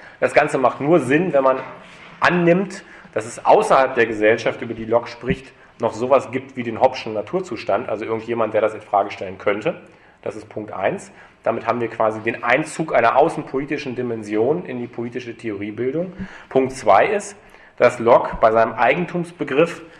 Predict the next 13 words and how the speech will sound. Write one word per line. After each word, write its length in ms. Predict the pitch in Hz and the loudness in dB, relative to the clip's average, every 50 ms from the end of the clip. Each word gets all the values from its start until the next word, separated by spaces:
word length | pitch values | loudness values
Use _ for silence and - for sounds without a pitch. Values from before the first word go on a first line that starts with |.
| - - | -8 0
abweicht 560 | - 170 170 - - - 127 120 131 143 - - | 2 2 2 4 4 6 6 6 6 4 -2 -2
von 140 | - 135 | -4 -2
allen 300 | 139 139 143 160 170 170 | 2 6 6 8 8 6
vorherigen 500 | 156 165 - 131 131 139 143 135 127 - | 4 0 -2 0 0 0 0 -2 -2 -4
Eigentumstheorien, 1200 | - - 110 117 131 139 139 147 147 147 143 - - - 127 120 110 110 120 151 196 247 247 - - - - - - - _ - | -2 0 0 0 0 -2 -6 -10 -12 -12 -14 -10 -6 -2 -2 -2 0 -2 -2 -2 -2 -4 -6 -10 -14 -20 -20 -20 -20 -20 _ -10
im 100 | 151 156 | -8 -6
Übrigen 480 | 175 143 143 147 147 147 147 147 147 - | -2 2 2 4 4 4 2 -2 -4 -4
den 140 | 131 120 | -4 2
gleichen 300 | 113 117 117 143 147 147 | 4 4 4 4 2 0
Eigentumsbegriff 920 | - - 117 120 123 120 131 127 123 - - 120 113 110 123 131 - - - - - - _ _ - - - - _ _ _ _ _ _ _ - | 2 2 2 2 2 -2 -8 -8 -8 -8 -10 -10 -8 -6 -6 -6 -8 -10 -18 -20 -20 -20 _ _ -20 -20 -20 -20 _ _ _ _ _ _ _ -14
im 140 | 101 98 | -14 -12
Grundsatz 520 | 98 - 117 127 131 - 139 127 123 - - | -6 -4 -4 -4 -2 0 0 0 0 0 0
hat, 240 | 120 120 - - | -2 -2 -2 -4